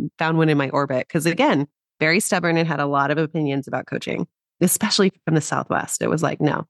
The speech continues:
all this stuff is made up. This is not real. This is not a real profession."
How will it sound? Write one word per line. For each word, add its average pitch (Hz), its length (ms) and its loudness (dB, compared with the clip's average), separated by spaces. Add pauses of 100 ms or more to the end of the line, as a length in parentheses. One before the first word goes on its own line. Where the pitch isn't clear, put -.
all 160 160 2
this 156 120 0
stuff 151 180 -4
is 147 120 -4
made 143 140 2
up. 135 180 -4
This 147 180 -2
is 143 120 -2
not 143 200 0
real. 139 420 -2 (180)
This 170 140 -2
is 151 100 0
not 151 160 2
a 147 60 2
real 135 140 2
profession." 160 680 0